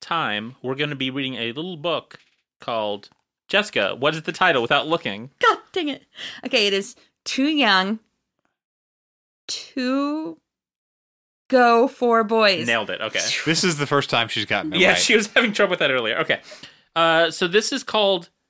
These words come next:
Speaker 1: A Linda Story.
Speaker 2: It's a Linda story.
Speaker 1: So I know nothing about this,
Speaker 2: Mm-hmm.
Speaker 1: like most of the stuff.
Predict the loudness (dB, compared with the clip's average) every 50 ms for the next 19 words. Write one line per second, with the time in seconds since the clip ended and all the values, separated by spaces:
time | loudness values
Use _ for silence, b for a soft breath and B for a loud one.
0 | _ _ _ _ _ _ _ _ _ _ _ _ _ _ _ _ -2 -2 0 -2
1 | -2 -2 0 0 0 0 -2 -4 -4 -6 -6 -4 -4 -4 -2 0 0 0 0 -2
2 | -2 -2 -4 -6 -6 -6 -8 -8 -8 -10 -10 -6 -2 0 2 2 4 4 4 4
3 | 4 2 2 2 0 0 0 -2 0 2 0 0 0 -2 -4 -4 -6 -10 -10 -8
4 | -6 -4 -4 -4 -4 -4 -4 -4 -4 -4 -6 -6 -6 -6 -10 -14 -12 -12 -8 -6
5 | -4 -4 -4 -4 -8 _